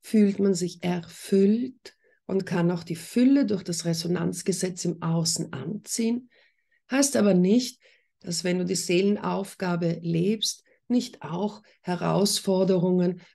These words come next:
Blockaden oder Hürden zu Beginn hast.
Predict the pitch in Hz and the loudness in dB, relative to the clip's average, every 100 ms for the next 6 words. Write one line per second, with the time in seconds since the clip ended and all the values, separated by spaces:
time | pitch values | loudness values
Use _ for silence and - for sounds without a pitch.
0 | - 175 - 185 175 190 180 175 165 185 | -8 -6 0 2 4 4 2 0 -2 0
1 | 180 185 170 165 - _ _ - 202 180 | 0 0 -2 -2 -6 _ _ -4 -2 0
2 | 185 190 185 190 170 170 160 - - | 0 2 2 2 0 -4 -6 -8 -10